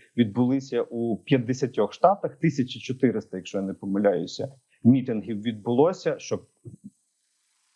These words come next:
неймовірна річ. Е, слово олігарх і олігархія раптом з'явилися в лексиконі пересічних американців, які відчувають себе активістами, ви-, відчувають, що важливо їм зараз піти і донести те, що,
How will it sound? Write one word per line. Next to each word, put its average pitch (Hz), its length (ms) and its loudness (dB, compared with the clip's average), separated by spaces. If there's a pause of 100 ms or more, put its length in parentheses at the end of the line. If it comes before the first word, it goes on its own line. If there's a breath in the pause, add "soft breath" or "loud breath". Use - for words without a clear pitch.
(140)
неймовірна 123 680 2
річ. 202 480 -4
Е, 110 500 0 (300)
слово 131 460 2
олігарх 123 600 0
і 113 100 -4
олігархія 113 840 0 (200 loud breath)
раптом 135 400 2
з'явилися 117 600 -2
в 107 60 -6
лексиконі 123 600 0
пересічних 104 760 -6
американців, 87 760 -6 (280 loud breath)
які - 280 2 (420)
відчувають 110 560 2
себе 107 340 -2 (200 soft breath)
активістами, 120 680 0
ви-, 107 140 -2
відчувають, 123 580 -2
що - 140 -8
важливо 104 680 -2
їм 92 200 -14
зараз - 540 -4
піти 135 340 4
і 110 160 -2
донести 107 580 -2
те, 92 160 -2
що, - 300 -8